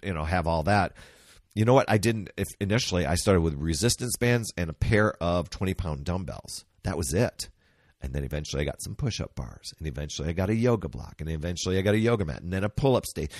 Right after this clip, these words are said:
you know, and then over the years I just added on. So those are great ways to, uh, you know, recently, <laughs> uh, uh, an indoor fitness bike, a spin bike. So those are great ways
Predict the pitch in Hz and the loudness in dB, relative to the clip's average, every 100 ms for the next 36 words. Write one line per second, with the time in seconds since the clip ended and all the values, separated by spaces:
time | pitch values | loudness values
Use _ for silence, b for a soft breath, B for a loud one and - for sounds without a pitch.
0 | B 117 120 120 131 139 143 127 117 123 | B 2 2 2 0 4 6 6 4 6
1 | 165 110 101 95 - 98 87 69 160 113 | 6 6 2 -2 0 0 2 -2 -6 -6
2 | 62 - B B - 120 110 151 151 110 | -8 -14 B B 0 4 8 8 8 4
3 | 117 113 107 107 110 - - 107 101 98 | 4 4 4 6 6 2 2 4 6 6
4 | 90 82 87 98 98 95 98 117 139 B | 4 2 -2 -2 0 0 4 6 4 B
5 | B - 110 107 B 104 - 104 104 90 | B 6 6 6 B -6 2 4 4 2
6 | - 104 113 110 127 - - 277 - - | 0 2 2 6 6 6 2 2 -2 -2
7 | 69 69 - - 156 196 107 80 B B | -4 -4 -4 -4 -4 -2 -2 -4 B B
8 | - 143 127 B B B - 120 160 160 | 8 8 8 B B B 2 6 8 6
9 | 123 123 127 101 110 110 110 | 2 4 6 6 6 6 6